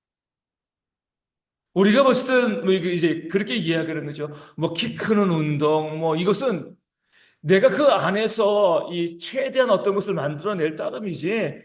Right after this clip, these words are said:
이게 유전자가 갖고 있는 그 주어진 것을 바꿀 수는 없다는 겁니다. 그렇게 이제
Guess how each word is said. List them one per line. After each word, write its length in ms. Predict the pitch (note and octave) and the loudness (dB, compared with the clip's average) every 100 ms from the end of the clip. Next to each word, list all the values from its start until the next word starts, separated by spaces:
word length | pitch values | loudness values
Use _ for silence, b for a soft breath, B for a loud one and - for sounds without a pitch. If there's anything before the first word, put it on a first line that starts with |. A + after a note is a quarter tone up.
| _ | _
이게 600 | E3+ D#3 A#3 B3 D3+ B2 E3+ | -6 -2 2 2 2 -2 -4
유전자가 540 | F3+ C4 C4 B3+ A#3+ | -2 -2 -2 0 0
갖고 280 | A3+ G#3+ G3+ | 0 -2 -2
있는 240 | G3+ G3+ D3+ | -2 -4 -4
그 140 | G3+ | -6
주어진 600 | - F3+ G#3 C#4+ D4 C4 | -4 -2 0 2 0 -2
것을 280 | G#3+ G3+ G#3 | -2 -2 -4
바꿀 440 | - - - G3 | -8 -16 -4 -4
수는 760 | F#3+ - G3 F3 F#3 C4 B3 - _ _ _ _ | -2 -4 -2 2 4 4 0 -12 _ _ _ _
없다는 560 | - - - C3+ D3+ F3 | -18 -16 -8 -6 -6 -8
겁니다. 580 | D#3+ C3 B2+ D#3 D#3 _ _ _ _ - | -8 -8 -8 -10 -12 _ _ _ _ 2
그렇게 340 | F#3+ A#3 C#4+ | 4 4 4
이제 640 | G#3 C#3 F3 A3 C#3+ A2+ | 4 4 2 2 0 -2